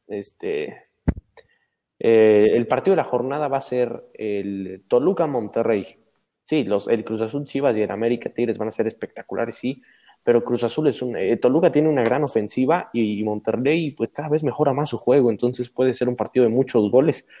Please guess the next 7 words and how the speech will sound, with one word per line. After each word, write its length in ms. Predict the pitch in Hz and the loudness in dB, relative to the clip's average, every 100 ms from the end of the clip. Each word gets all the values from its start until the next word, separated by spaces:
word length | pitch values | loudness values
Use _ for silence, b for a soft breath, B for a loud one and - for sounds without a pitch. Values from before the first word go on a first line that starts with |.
| b b - | b b 0
a 80 | |
lo 100 | 113 | 2
mejor 240 | 113 117 143 | 4 4 4
otro 260 | 139 117 | 4 2
cuatro 380 | - 123 127 110 | 2 -2 0 -4
cuatro. 440 | - 127 - 180 - - - b b b _ | 0 0 0 -10 -10 -12 -20 b b b _
Este, 1120 | - 113 101 - _ - 110 101 98 98 101 | -4 -4 -4 -10 _ 0 2 2 0 -4 -8